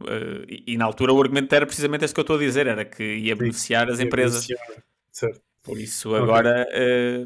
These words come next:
Speaker 1: pronto, parece um bocadinho incongruente.
Speaker 2: Ok,
Speaker 1: Mas
Speaker 2: dispara aí, semana de quatro
Speaker 1: a
Speaker 2: dias,
Speaker 1: semana
Speaker 2: então.
Speaker 1: de quatro dias. Eu escrevi há, há,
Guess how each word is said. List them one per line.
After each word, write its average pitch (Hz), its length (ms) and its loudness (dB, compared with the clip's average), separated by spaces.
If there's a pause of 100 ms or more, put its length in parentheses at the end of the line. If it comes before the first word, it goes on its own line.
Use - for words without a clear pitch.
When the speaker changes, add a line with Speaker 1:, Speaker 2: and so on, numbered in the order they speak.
Speaker 1:
pronto, 117 220 -8
parece 107 200 -6
um 113 40 -14
bocadinho 107 200 -8
incongruente. 104 500 -10 (280)
Speaker 2:
Ok, 139 140 -2
Speaker 1:
Mas 127 180 4
Speaker 2:
dispara 147 260 -2
aí, 143 140 0
semana 139 500 -4
de 135 60 -4
quatro 139 140 2
Speaker 1:
a - 20 0
Speaker 2:
dias, 127 120 0
Speaker 1:
semana 156 240 4
Speaker 2:
então. 127 120 2
Speaker 1:
de 120 40 -8
quatro 147 300 2
dias. 113 400 0
Eu - 80 -4
escrevi 143 400 0
há, 135 320 2
há, 123 200 -6